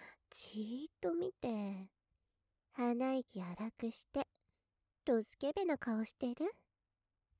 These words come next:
<laughs> また耳元でエロいこと言ってみちゃおっかな。ねえ、私の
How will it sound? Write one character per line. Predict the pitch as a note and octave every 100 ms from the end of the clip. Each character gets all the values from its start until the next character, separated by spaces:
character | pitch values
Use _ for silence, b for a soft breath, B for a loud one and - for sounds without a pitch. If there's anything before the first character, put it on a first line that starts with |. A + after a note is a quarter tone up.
| _ _ _
<laughs> | - - A#3 - - G#4 - - - -
ま | A#3+
た | - C4
耳 | B3+ C4+ C4+
元 | C4+ C4 A#3+
で | F3+ F3+
エ | F#3+
ロ | A#3
い | C4
こ | A#3
と | -
言 | G#3+
っ |
て | - B3+
み | D#4
ち | F#4
ゃ | D#4
お |
っ |
か | D4 B3+
な。 | B3+ C#4+ D4+ D#4+ D#4+ D#4+ E4 A#4 - _ _ _ _ _ _ _ _ _ _ _ _ _ _ _ _ _ -
ね | G#3 F3
え、 | - _ _ _ _ _ _ _ _ _ _ - G#3+ -
私 | A#3+ - - A#3
の | A3